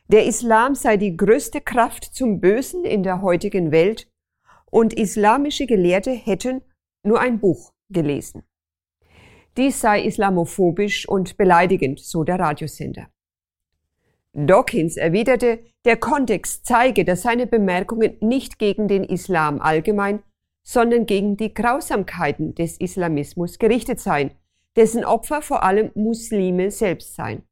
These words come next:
Er fuhr fort: „Ich bin bekannt als häufiger Kritiker des Christentums und bin deswegen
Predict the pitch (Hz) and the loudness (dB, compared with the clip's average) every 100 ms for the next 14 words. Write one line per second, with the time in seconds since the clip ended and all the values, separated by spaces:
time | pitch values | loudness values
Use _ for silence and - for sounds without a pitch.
0 | _ _ _ _ _ - - - 247 294 | _ _ _ _ _ -20 -6 4 4 4
1 | - 190 151 - 214 220 - - _ _ | 0 2 2 2 2 2 -2 -18 _ _
2 | _ - 247 - 269 294 - 277 254 202 | _ -4 0 2 2 0 2 2 2 2
3 | 185 180 - 254 254 254 190 175 247 226 | 0 -2 2 2 2 0 0 0 -4 -2
4 | 214 196 196 208 - 214 226 - 190 - | 0 0 0 -2 0 -2 -2 -4 -4 -2
5 | 170 226 - _ _ _ _ - 262 254 | -2 -2 -8 _ _ _ _ -2 0 0
6 | 254 254 262 262 240 233 214 | 2 2 2 0 -2 -2 -2